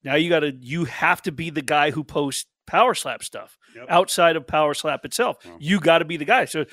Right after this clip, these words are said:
Speaker 1: 'cause now you gotta, they're gonna expect it every time, and you ju-, it's just gonna grow and grow, and then eventually you monetize it.
Speaker 2: Friday, July seventh, I think, is the next event.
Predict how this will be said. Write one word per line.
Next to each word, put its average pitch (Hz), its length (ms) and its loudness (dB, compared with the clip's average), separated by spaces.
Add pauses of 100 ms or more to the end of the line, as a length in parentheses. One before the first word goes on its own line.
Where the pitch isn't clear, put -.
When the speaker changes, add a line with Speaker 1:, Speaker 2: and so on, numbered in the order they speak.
(200)
Speaker 1:
'cause 143 180 -4
now 170 160 6
you 185 140 2
gotta, 165 240 0 (100)
they're 165 120 -4
gonna 170 120 -4
expect - 460 0
it 160 80 -4
every 151 180 -2
time, 220 400 -2
and 147 80 -6
you 151 100 -10
ju-, 156 160 -4 (200)
it's 165 140 -2
just 185 140 -4
gonna 185 140 -4
grow 175 300 4
and 156 80 -4
grow, 208 320 2
and 170 100 -4
then 196 80 -4
eventually 175 380 -4
you 170 80 -2
monetize 202 500 -8
it. - 100 -20
Speaker 2:
Friday, 165 440 2
July 139 320 2
seventh, 117 520 -4
I 110 100 -8
think, 117 140 -8
is 107 100 -12
the 117 80 -10
next 113 200 -8
event. 110 320 -4